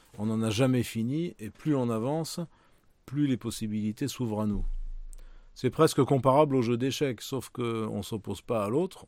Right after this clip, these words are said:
on élabore et on construit ensemble. Aux échecs, si vous jouez avec quelqu'un d'un niveau très supérieur au vôtre,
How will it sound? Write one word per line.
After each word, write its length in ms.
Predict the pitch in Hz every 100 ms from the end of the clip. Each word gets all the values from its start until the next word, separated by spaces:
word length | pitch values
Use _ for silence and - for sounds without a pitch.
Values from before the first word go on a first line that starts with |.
| -
on 180 | 107
élabore 600 | 107 110 110 117 156 147
et 80 | 117
on 100 | 98
construit 460 | 92 120 - - 139
ensemble. 480 | 117 - 101 87 82 _ _ _ _ _ _ _ _
Aux 100 | 120
échecs, 340 | 107 107 175 -
si 100 | 139
vous 160 | 131
jouez 160 | 123 127
avec 140 | 113
quelqu'un 320 | 139 123 143
d'un 120 | 127 110
niveau 300 | 110 107 110
très 240 | - 139
supérieur 580 | - 123 127 113 117 98
au 100 | 104
vôtre, 400 | 120 165 170